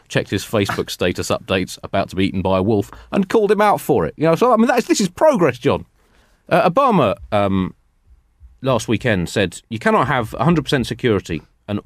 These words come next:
th-, also then have a hundred percent privacy and zero inconvenience." This is basically an update on, uh, little Tommy Jefferson's famous catchphrase, "The price of liberty is eternal vigilance." Uh, and it turns out that we actually got behind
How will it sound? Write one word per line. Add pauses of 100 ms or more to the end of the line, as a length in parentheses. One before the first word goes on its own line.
(240)
th-,
also
then
have
a
hundred
percent
privacy (140)
and
zero (140)
inconvenience." (540)
This
is
basically
an
update
on,
uh,
little
Tommy
Jefferson's
famous
catchphrase,
"The
price
of
liberty
is
eternal
vigilance."
Uh,
and
it
turns
out (440)
that
we
actually
got
behind